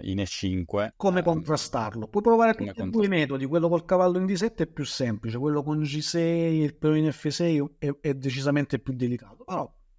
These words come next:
Speaker 2: prova, vedi.
Speaker 1: Anche perché a mio livello mangiano con l'alfiere nero il cavallo. Quando appena lo vedo, lo metto nell'angolo, uno lo mangia sempre, non so perché.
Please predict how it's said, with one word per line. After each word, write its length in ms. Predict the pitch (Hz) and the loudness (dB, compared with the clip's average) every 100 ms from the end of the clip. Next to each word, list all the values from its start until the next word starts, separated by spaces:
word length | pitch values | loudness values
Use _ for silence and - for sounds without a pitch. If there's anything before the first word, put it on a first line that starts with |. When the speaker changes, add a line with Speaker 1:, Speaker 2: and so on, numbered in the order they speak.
| _ | _
Speaker 2:
prova, 380 | - 147 196 104 | 0 2 2 0
vedi. 220 | 135 139 | -2 0
Speaker 1:
Anche 360 | 123 123 120 - - - _ _ _ | 0 0 -2 -4 -14 -20 _ _ _
perché 300 | - 113 131 | -2 0 2
a 40 | 123 | 2
mio 160 | 123 | 2
livello 480 | 127 123 120 120 120 | 2 2 0 2 0
mangiano 600 | 110 113 107 104 110 104 | 2 4 4 2 2 0
con 140 | 104 | 0
l'alfiere 480 | 95 92 - 95 90 | 0 0 -2 0 0
nero 460 | 90 87 90 90 - | 0 -2 -2 -4 -6
il 100 | - | -8
cavallo. 520 | - 85 80 82 85 | -2 0 0 -4 -8
Quando 240 | - 104 107 | -4 0 2
appena 240 | - 139 | 2 0
lo 80 | 135 | 2
vedo, 320 | 127 123 131 | 0 0 0
lo 140 | 127 131 | 0 0
metto 240 | 135 160 | 0 -2
nell'angolo, 380 | 135 139 143 147 | -2 -2 -2 -2
uno 180 | 139 131 | -2 0
lo 80 | 120 | 2
mangia 300 | 101 95 92 | 2 0 -2
sempre, 340 | - 90 82 | -2 -4 -2
non 80 | 123 | -2
so 140 | - 113 | 0 -2
perché. 440 | 98 87 - | -2 -4 -8